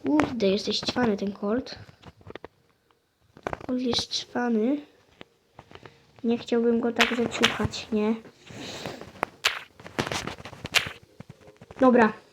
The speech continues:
No nie, dawaj, Edgar, dajesz. No nie, no współczuję tym Ed-,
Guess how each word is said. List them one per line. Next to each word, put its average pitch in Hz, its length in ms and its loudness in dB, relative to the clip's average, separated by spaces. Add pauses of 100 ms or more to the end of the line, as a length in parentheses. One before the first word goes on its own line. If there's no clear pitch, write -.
(240)
No 240 180 6
nie, 247 400 12
dawaj, 269 360 10 (200)
Edgar, 247 340 10
dajesz. 247 480 8 (2500)
No 247 80 4
nie, 262 340 12
no 247 120 8
współczuję 233 600 4
tym 226 180 4
Ed-, 214 200 4